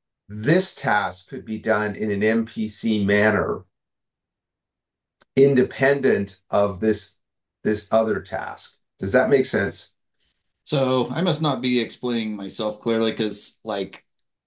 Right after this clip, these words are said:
Speaker 2: to me, I was always saying the update witness doesn't require the secret
Speaker 1: Yeah,
Speaker 2: sh-,
Speaker 1: yeah, no.
Speaker 2: key at
Speaker 1: Me,
Speaker 2: all,
Speaker 1: it,
Speaker 2: and it doesn't
Speaker 1: yeah.
Speaker 2: require M P C at all, 'cause the nodes don't even have to talk to each other to do it.
Speaker 1: Yeah.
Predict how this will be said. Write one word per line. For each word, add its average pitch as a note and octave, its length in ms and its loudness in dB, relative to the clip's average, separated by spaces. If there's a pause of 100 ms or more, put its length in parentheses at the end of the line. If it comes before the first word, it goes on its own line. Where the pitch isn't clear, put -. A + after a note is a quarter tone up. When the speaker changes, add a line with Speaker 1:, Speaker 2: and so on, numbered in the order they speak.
(220)
Speaker 2:
to A#2 100 0
me, C#3+ 260 4
I B2 200 4
was A2+ 180 2
always A#2 280 2
saying A2+ 200 0
the A2+ 100 0
update C#3 340 0
witness A#2+ 360 -4
doesn't A2 260 -6
require G#2+ 500 0
the F#2+ 100 -6
secret A#2+ 680 -2 (240)
Speaker 1:
Yeah, D3 220 4
Speaker 2:
sh-, - 100 -6 (100)
Speaker 1:
yeah, B2 200 4
no. A#2+ 320 4
Speaker 2:
key C3 260 0
at A#2 60 0
Speaker 1:
Me, A#2+ 60 0
Speaker 2:
all, B2+ 380 6
Speaker 1:
it, C3+ 180 4
Speaker 2:
and B2+ 140 2
it A#2+ 60 0
doesn't C#3 300 4
Speaker 1:
yeah. C3 80 2
Speaker 2:
require C3 300 2
M A#2+ 120 -2
P A#2 160 -2
C C3 260 0
at A2 60 2
all, G#2+ 180 0
'cause G#2+ 200 -6
the A2 100 -4
nodes A#2 240 -2
don't A2+ 140 0
even A2+ 140 -2
have A2 160 -6
to F#2 60 -10
talk G#2+ 320 -4
to F#2+ 120 -4
each E2+ 120 -8
other F#2+ 220 -2
to F2+ 120 -10
do F2 240 -2
it. E2 220 -6 (380)
Speaker 1:
Yeah. - 300 -2